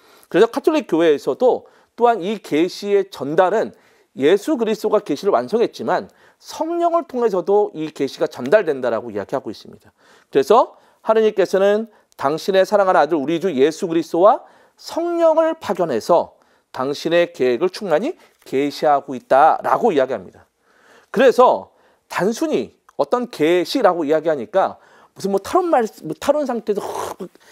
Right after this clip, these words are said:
아마 제가 아까 말씀드렸던 전화 왔던 그 개신교 형제님은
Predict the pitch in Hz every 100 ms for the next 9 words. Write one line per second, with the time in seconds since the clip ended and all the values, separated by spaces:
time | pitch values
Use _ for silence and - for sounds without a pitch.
0 | - _ _ - 202 262 196 - _ _
1 | _ _ _ - 214 180 214 190 - 147
2 | 202 180 165 170 - 165 175 165 185 175
3 | 160 175 156 156 202 185 170 196 185 165
4 | 233